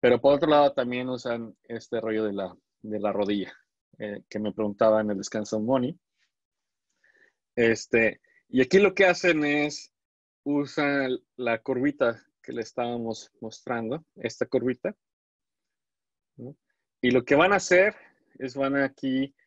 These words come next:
buscar, usan una, un cierto tipo de regresión, que es este, se llama, eh, eh, de regresión lineal, pero es como, em,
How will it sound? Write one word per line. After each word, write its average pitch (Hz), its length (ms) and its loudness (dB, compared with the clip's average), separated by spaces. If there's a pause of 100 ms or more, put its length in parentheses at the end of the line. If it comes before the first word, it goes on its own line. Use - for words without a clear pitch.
(220)
buscar, 135 680 2 (440)
usan 151 340 0
una, 139 440 0 (640)
un 143 200 -2
cierto 156 340 -2
tipo 151 300 0
de 139 60 6
regresión, 127 560 -2
que 107 200 -10
es 104 140 -10
este, 107 360 -8
se 107 140 -4
llama, 107 360 -2
eh, - 40 -14 (260)
eh, 104 180 -6 (960)
de 110 280 -2
regresión 107 420 -2
lineal, 120 260 -2
pero 113 120 0
es 110 100 -6
como, 104 360 -4
em, 95 360 -8